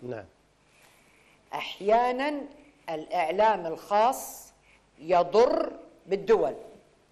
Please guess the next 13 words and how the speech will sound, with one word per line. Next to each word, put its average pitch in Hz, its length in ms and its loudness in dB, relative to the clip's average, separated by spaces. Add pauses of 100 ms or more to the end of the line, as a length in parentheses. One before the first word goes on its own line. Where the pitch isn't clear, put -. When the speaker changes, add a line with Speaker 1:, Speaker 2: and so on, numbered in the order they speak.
(840)
Speaker 2:
ويصدر 175 880 -2
صورة 302 640 0 (580)
معكوسة 262 640 -2
عن 208 220 -2
الدولة 165 500 -2 (880)
وعن 214 240 0
الشعب. 170 340 -6 (440)
Speaker 1:
كيف؟ 170 280 -4 (680)
Speaker 2:
وإذا 214 600 2
لم 247 260 2
يدار 202 640 2 (460)
جيداً 226 840 0 (1800)
وبحكمة 233 920 0